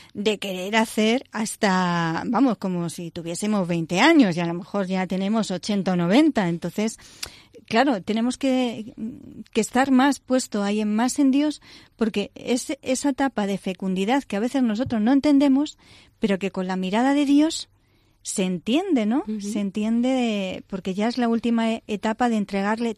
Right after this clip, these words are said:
Speaker 1: todo, y todo es todo.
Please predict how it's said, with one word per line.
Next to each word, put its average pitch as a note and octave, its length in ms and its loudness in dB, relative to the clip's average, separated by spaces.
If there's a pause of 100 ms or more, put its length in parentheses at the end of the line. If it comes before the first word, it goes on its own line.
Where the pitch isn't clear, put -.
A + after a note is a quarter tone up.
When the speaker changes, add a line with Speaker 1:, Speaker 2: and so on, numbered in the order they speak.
(120)
Speaker 1:
todo, A#3 340 0 (420)
y G#3+ 160 -2
todo C4 280 4
es D4 300 0 (480)
todo. B3+ 360 -2